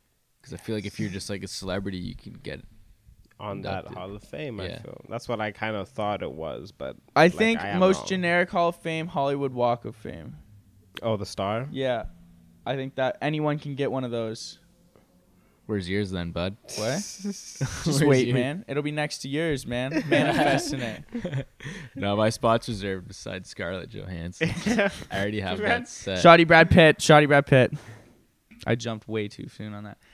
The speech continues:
Speaker 3: Man, do you wanna, just wanna hear an awkward story the other day that happened to me the other day? <laughs> I don't know why I'm gonna tell this on air, but so there's this. I didn't say it. Just, I just want everyone to know that I didn't say it, but I was at a restaurant the other day,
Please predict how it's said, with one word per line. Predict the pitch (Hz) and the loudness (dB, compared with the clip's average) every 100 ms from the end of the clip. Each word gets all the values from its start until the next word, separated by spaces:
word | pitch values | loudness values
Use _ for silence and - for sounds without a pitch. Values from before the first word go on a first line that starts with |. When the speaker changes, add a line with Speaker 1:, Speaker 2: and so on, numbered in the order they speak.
| - | -8
Speaker 3:
Man, | 143 143 | -2 0
do | 127 | 2
you | |
wanna, | 143 156 | 2 2
just | 156 | 0
wanna | 165 | -2
hear | 170 151 | 0 2
an | 143 | 4
awkward | 131 131 131 127 | 4 2 0 -4
story | - 110 113 | -4 -2 0
the | 123 | 0
other | 123 | -2
day | 123 131 | 0 -2
that | - 117 127 | 0 0 2
happened | 113 113 120 | 0 -2 -4
to | |
me | 123 | -4
the | 120 | -4
other | 123 127 | -4 -6
day? | 131 135 - - - | -8 -10 -14 -14 -16
<laughs> | - - - - 175 - - - - - | -18 -12 -8 -6 -6 -8 -14 -18 -18 -8
I | 123 | -2
don't | 127 | 2
know | 123 | 4
why | 117 | 4
I'm | 113 | 2
gonna | 113 | -2
tell | 110 117 | -2 0
this | 110 107 | 0 -2
on | 110 107 | -4 -4
air, | 104 | -4
but | 107 110 - - - | -4 -6 -6 -20 -18
so | - 131 110 | -8 -8 -8
there's | - 127 123 131 | -12 -10 -10 -8
this. | 131 - - - - - - - - | -10 -6 -6 -6 -8 -16 -20 -20 0
I | 131 | 2
didn't | 143 151 120 101 | 4 4 4 0
say | - 143 135 | 4 6 6
it. | 180 | 4
Just, | 131 139 | 2 0
I | 123 123 | 0 0
just | 139 | -2
want | 147 135 | -6 -6
everyone | 131 123 | -6 -6
to | |
know | 113 113 | -4 0
that | 104 113 - | 2 2 4
I | 107 | 0
didn't | 110 110 113 113 | 2 2 4 2
say | - 104 120 | 0 2 2
it, | 131 | 4
but | 113 101 - - - - - - - - - | 2 2 -4 -16 -16 -16 -18 -16 -18 -18 -10
I | 110 | -2
was | 120 | 4
at | 117 | 6
a | 113 | 6
restaurant | 110 - 120 117 | 4 2 2 4
the | 117 | 4
other | 117 | 4
day, | 120 143 | 4 2